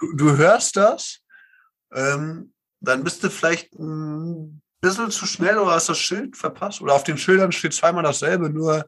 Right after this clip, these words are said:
einmal mit die Richtung, einmal mit die andere Richtung, so, also so grob, weißt du ja. Und dann, äh, bist du dir so unsicher, also, äh, jetzt, jetzt ab, jetzt schon runter, jetzt, jetzt hier runter oder die nächste da? Und dann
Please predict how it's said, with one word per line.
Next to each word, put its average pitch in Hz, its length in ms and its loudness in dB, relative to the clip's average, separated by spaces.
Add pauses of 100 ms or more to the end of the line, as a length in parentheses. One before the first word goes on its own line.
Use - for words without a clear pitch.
(500)
einmal 147 960 2
mit 147 320 2 (320)
die 147 240 4
Richtung, 175 420 4
einmal 151 440 0
mit 139 180 -4
die 131 100 -4
andere 185 220 -2
Richtung, 165 320 -8
so, 156 280 -6
also 143 500 -8 (240)
so 139 240 -2
grob, 151 280 -2
weißt 165 280 -2
du - 20 -2
ja. 180 240 -2 (960)
Und 127 120 2
dann, 139 200 2
äh, 147 340 4
bist 160 200 0
du 180 40 -2
dir 160 120 4
so 143 120 0
unsicher, 180 720 2 (340)
also, 139 380 2 (220)
äh, 117 460 -4
jetzt, 185 280 -2
jetzt 190 220 0
ab, - 260 -2
jetzt 180 180 0
schon 196 120 2
runter, 214 480 2
jetzt, - 380 -2
jetzt 180 180 0
hier 214 140 4
runter 220 420 6
oder 220 320 8
die 196 180 -2
nächste 175 400 6
da? 117 220 -2
Und 127 180 -8
dann 139 220 -6